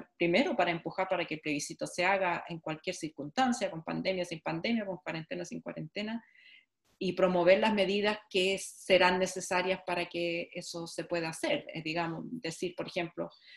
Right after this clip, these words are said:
si estamos en cuarentena, ¿cómo, cómo vamos a hacer para, para votar?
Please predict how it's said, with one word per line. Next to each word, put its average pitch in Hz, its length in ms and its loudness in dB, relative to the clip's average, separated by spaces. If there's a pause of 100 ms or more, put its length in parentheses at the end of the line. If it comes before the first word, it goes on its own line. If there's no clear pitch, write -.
si - 160 -10
estamos 175 400 2
en 175 60 0
cuarentena, 185 600 2
¿cómo, 196 460 2
cómo 190 240 0
vamos 196 320 -2
a 202 40 -6
hacer 196 280 -4
para, 180 640 -2
para 180 220 0
votar? 240 580 6